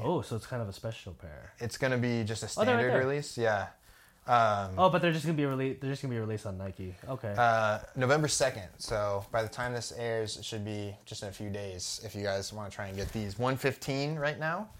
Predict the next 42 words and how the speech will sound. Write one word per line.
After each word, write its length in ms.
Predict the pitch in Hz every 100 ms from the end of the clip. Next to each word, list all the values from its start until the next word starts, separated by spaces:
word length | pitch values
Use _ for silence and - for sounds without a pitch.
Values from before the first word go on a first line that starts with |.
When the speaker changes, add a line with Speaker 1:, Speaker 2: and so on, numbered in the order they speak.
| - - - - -
Speaker 1:
Julian, 320 | 131 160 160
Speaker 2:
on 60 | 160
Nike 140 | 170
dot 220 | 175 127 -
com. 280 | 143 180 208 - 139
Speaker 1:
Julian 460 | 139 151 160 170
does 180 | 147 120
not 240 | 127 135 127
have 400 | 139 139 135 123
a 120 | 127
pair 240 | - 135 120
of 100 | 107
Dunks 300 | 113 113 -
yet, 180 | 127 95
guys. 600 | 123 127 135 143 - - - -
He's 160 | 135
been 140 | 120 127
looking 260 | 127 - 120
for 100 | 117
his 120 | 110
first 300 | - 117 -
pair. 420 | 139 117 117 120 - - - -
Comment 480 | 170 190 202 190 - 143
below 680 | 127 120 123 135 160 185 185 - - -
what 400 | 123 131 143 - -
Dunk 340 | 127 131 135 -
you 60 | 113
think 160 | 135 131
he 100 | 113
should 220 | 160 151
get, 380 | 165 190 - - -
what 260 | 113 107
thing, 340 | 117 113 110 101 -
what 240 | 127 120
Dunk 200 | 123 123
you 60 | 117
think 460 | 123 117 113 - - - - - _
would 140 | 101 101
look 140 | 98
dope 200 | 120 143
on 160 | 165 165
him, 300 | 180 185